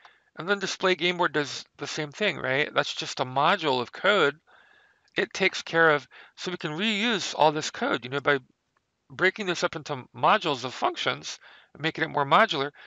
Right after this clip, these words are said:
we can just reuse, uh, the, all that code to do whatever we want, need to do. Display a tic-tac-toe board, whatever.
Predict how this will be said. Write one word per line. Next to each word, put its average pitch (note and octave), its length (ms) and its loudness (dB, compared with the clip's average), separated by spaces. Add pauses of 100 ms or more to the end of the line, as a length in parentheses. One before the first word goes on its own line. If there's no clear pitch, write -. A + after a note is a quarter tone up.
(280)
we A3 60 -12
can G#3+ 80 -12
just F#3 220 -6
reuse, F#3 720 -4 (120)
uh, C#3+ 260 0 (200)
the, C3+ 120 -6
all D#3 180 4
that D3+ 180 0
code E3+ 280 -4
to C3+ 100 -10
do D#3 340 -6 (380)
whatever D#3 280 2
we D3+ 60 -8
want, D3+ 220 -4
need D#3 160 -10
to D#3 100 -6
do. D#3+ 180 0 (420)
Display D3+ 360 0
a C#3+ 60 2
tic-tac-toe - 600 -4
board, D3+ 280 0
whatever. C#3 400 2